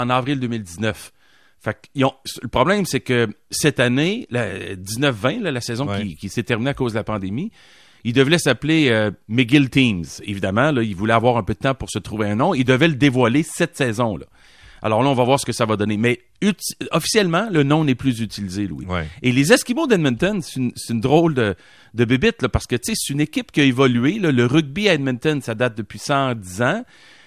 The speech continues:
Speaker 1: euh, cent vingt ans. Puis là, soudainement, il y a eu l'équipe qui est devenue les Eskimos qu'on connaît aujourd'hui. Une autre équipe qui a connu beaucoup, beaucoup de succès. Mais tu sais, c'est dérogatoire. C'est complètement inacceptable pour la communauté inuit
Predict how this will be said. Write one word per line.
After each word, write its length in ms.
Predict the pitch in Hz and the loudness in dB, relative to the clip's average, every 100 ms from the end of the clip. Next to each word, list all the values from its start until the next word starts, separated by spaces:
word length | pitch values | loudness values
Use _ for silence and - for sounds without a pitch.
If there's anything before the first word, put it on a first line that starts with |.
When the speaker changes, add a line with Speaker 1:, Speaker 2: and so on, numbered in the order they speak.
| - | -2
Speaker 1:
euh, 220 | 110 110 104 | 2 2 2
cent 260 | 156 147 | 2 2
vingt 340 | 127 123 107 135 | 2 0 2 0
ans. 160 | 202 - | 0 0
Puis 100 | 143 | -2
là, 100 | 156 | -2
soudainement, 500 | - 170 151 156 165 | -2 0 0 2 0
il 100 | 139 | 2
y 40 | |
a 40 | 131 | 2
eu 100 | 123 | 2
l'équipe 340 | 123 - 160 | 0 -2 -4
qui 80 | - | -2
est 20 | 117 | 0
devenue 260 | 117 135 | 0 0
les 220 | 120 143 | 0 0
Eskimos 420 | 165 - 135 131 135 | -4 -6 -4 -2 -4
qu'on 120 | 120 | -6
connaît 200 | 120 117 | -4 -2
aujourd'hui. 720 | 123 107 101 90 92 131 202 _ _ - | -2 -4 -6 -8 -8 -8 -8 _ _ -10
Une 160 | 104 | -2
autre 260 | 127 147 113 | 2 0 -2
équipe 240 | 113 147 | -4 -4
qui 80 | - | -4
a 40 | 110 | -4
connu 280 | 117 113 | -2 -2
beaucoup, 440 | 95 85 139 - 135 | -4 0 0 0 -6
beaucoup 240 | 107 113 | -4 -6
de 60 | - | -8
succès. 500 | - - 147 202 262 _ _ _ _ - | -10 -8 -6 -6 -10 _ _ _ _ -6
Mais 120 | 127 | -4
tu 160 | - 240 | -2 -4
sais, 40 | 170 | -2
c'est 240 | - 107 85 | -4 -6 -8
dérogatoire. 760 | 101 117 127 127 196 190 - - _ _ _ _ - | -4 0 0 0 2 2 2 -6 _ _ _ _ -10
C'est 220 | - 123 | -4 -2
complètement 540 | 147 147 131 117 151 | 2 4 2 2 0
inacceptable 800 | 147 120 123 - 123 - 165 165 | 2 2 0 -2 -6 -2 0 0
pour 320 | 139 151 156 | 4 4 4
la 180 | 135 104 | 0 -6
communauté 460 | 98 123 117 110 147 | -4 -4 -2 -2 -2
inuit 400 | 123 120 127 | 0 2 2